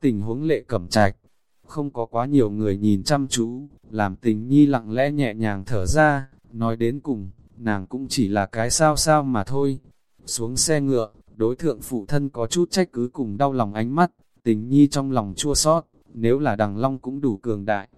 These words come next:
nàng cần gì phải làm những việc này tới bảo đảm một khi ca ca suốt. Chiến hậu phương ổn định, chính là mấy thế hệ suy nhược lâu ngày làm Đằng Long đã có quá nhiều chỗ trống nhưng toàn, lúc này tưởng kinh doanh thành bền chắc như thép,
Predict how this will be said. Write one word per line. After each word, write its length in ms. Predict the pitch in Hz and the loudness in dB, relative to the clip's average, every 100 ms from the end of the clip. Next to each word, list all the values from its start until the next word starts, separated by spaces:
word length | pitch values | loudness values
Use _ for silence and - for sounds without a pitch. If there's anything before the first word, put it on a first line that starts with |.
| _ | _
nàng 280 | 123 110 98 | -4 -4 -4
cần 260 | - 110 101 | -2 -2 0
gì 240 | 123 120 | 4 4
phải 280 | 107 113 92 | 4 -2 -2
làm 280 | 104 95 101 | -2 -2 -2
những 180 | 135 147 | -4 -2
việc 180 | 131 | -4
này 240 | 107 107 98 | 0 0 0
tới 240 | 117 123 | 2 0
bảo 200 | 147 107 | 2 -2
đảm 300 | 104 95 92 | 0 -2 -2
một 140 | 107 - | -10 -6
khi 220 | 147 139 143 | 0 0 2
ca 160 | 139 | -2
ca 240 | 131 139 135 | 0 0 0
suốt. 300 | 160 165 - _ _ _ _ _ _ _ _ | 2 2 0 _ _ _ _ _ _ _ _
Chiến 200 | - 120 | -6 -4
hậu 220 | 147 143 | 0 0
phương 300 | 120 156 147 | -2 -2 -2
ổn 200 | 135 104 | 0 -4
định, 240 | 101 110 104 _ _ _ | 2 0 0 _ _ _
chính 280 | - 120 156 | -6 -4 -2
là 120 | 117 | -2
mấy 220 | 107 113 | 0 0
thế 200 | 113 120 | 0 -2
hệ 180 | 160 117 | 0 -2
suy 200 | - 151 | 4 4
nhược 300 | 147 120 107 | 4 -2 0
lâu 180 | 139 147 | 0 0
ngày 260 | 131 101 | 2 0
làm 280 | 101 104 95 | 2 0 2
Đằng 200 | 104 98 | 0 0
Long 240 | 113 135 131 | -2 -2 0
đã 140 | 123 | -4
có 200 | - 117 | -4 -8
quá 200 | - 120 | -4 -4
nhiều 240 | 147 127 | 2 0
chỗ 220 | 98 139 135 | 2 -4 -2
trống 280 | 110 127 | -4 -2
nhưng 180 | 147 147 | 0 0
toàn, 300 | - 123 87 87 _ _ | 0 -4 -4 -10 _ _
lúc 220 | 131 170 170 | 0 0 2
này 260 | 131 104 | 2 2
tưởng 280 | - 117 87 | 0 -4 -4
kinh 220 | 151 147 | -2 0
doanh 260 | 135 143 139 | 2 0 0
thành 240 | 127 101 | -4 -2
bền 200 | 107 98 | 0 0
chắc 220 | - 190 | 0 -2
như 220 | 156 151 143 | 2 2 4
thép, 260 | 156 165 | 4 0